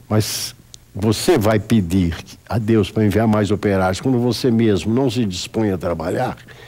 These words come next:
Então a sua oração é uma oração que não é autêntica. Então, precisa orar.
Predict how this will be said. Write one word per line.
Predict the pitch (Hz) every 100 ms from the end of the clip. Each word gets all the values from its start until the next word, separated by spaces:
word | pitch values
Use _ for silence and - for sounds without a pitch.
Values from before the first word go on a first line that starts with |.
| - - - -
Então | 107 92 95 101
a | 98
sua | - 98
oração | 92 82 - 120 123 107 - - - -
é | 95
uma | 90 85
oração | 80 85 - - 90 101
que | -
não | 107 123 104
é | 85
autêntica. | 90 85 - 87 87 - 85 - 87 90 - - -
Então, | - 151 143
precisa | - 110 160 131
orar. | 143 120 107 92